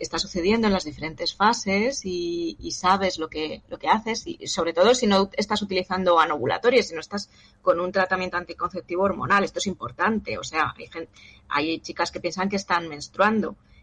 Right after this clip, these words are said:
y no están menstruando cuando toman la píldora, ¿eh? Esto también es como very important, porque hay dos cosas con sexo y regla. Una es gente que toma la píldora, que además ya es anticonceptiva, pero sobre todo es, eh,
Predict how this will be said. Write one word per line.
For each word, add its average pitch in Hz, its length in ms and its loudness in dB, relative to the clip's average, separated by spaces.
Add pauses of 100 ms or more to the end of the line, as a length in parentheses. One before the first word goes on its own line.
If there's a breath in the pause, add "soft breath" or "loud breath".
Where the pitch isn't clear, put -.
y 160 120 -6
no 151 160 -6
están 170 260 -4
menstruando 165 420 -4
cuando 151 240 -8
toman 147 280 -6
la 131 120 -8
píldora, 170 480 -2
¿eh? 247 160 -4
Esto - 220 -8
también 160 320 -6
es 170 100 -10
como 165 420 -6
very 175 200 -2
important, 135 640 -6
porque 170 220 0
hay 180 80 4
dos 196 120 2
cosas 208 300 -4
con 175 160 2
sexo 180 320 -4
y 165 40 -4
regla. 123 380 -2
Una 214 300 6
es - 160 -8 (300 loud breath)
gente 254 260 6
que 247 120 6
toma 226 240 6
la 196 160 4
píldora, 208 420 2
que - 80 -12
además 165 260 -4
ya 180 160 4
es 185 160 2
anticonceptiva, 185 880 2
pero 180 220 8
sobre 180 240 4
todo 220 260 4
es, 247 320 4 (460 loud breath)
eh, 175 420 6